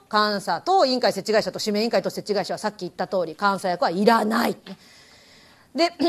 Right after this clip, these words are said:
えー、さらに会計監査人、あ、これ話してないか。会計監査人設置会社がなぜ監査役必要か。会計監査人設置会社がなぜ、えー、監査役必要か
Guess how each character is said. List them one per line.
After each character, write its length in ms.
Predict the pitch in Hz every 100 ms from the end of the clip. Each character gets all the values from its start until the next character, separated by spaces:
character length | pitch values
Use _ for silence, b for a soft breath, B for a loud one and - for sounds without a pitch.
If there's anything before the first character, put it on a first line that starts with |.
| 285
え 360 | 277 269 262 254
ー、 20 |
さ 160 | 247 254
ら 80 | 220
に 120 | 262
会 220 | 247 226
計 160 | 233 220
監 220 | 226 220
査 100 | 220
人、 260 | 214 214 208
あ、 220 | 214 - -
こ 80 |
れ 120 | 349 349
話 180 | 349
し 20 | 240
て 60 |
な 60 | 190
い 40 |
か。 120 | 185 -
会 240 | 311 349
計 220 | 349 349
監 260 | 339 339 330
査 140 | 320
人 240 | 320 320 -
設 200 | 311 -
置 180 | 311 311
会 180 | 311
社 140 | - 254
が 100 | 214
な 160 | 254
ぜ 80 | 240
監 260 | - 208 196
査 120 | 202
役 200 | 190 190
必 240 | 165 -
要 160 | 185 175
か。 180 | 175 - 175
会 240 | 220 220
計 240 | 220 226 214
監 260 | 214 214
査 160 | 208 208
人 240 | 202 202
設 240 | 202 208 202
置 140 | - 208
会 200 | 208 165
社 220 | - 151
が 180 | 196 196 B B 202
な 160 | 254
ぜ、 240 | 185 226 226
え 140 | 196
ー、 120 | 185
監 160 | 190 190
査 140 | -
役 300 | 180 175 269
必 260 | 233 - 185
要 220 | 180 170
か 260 | 170 254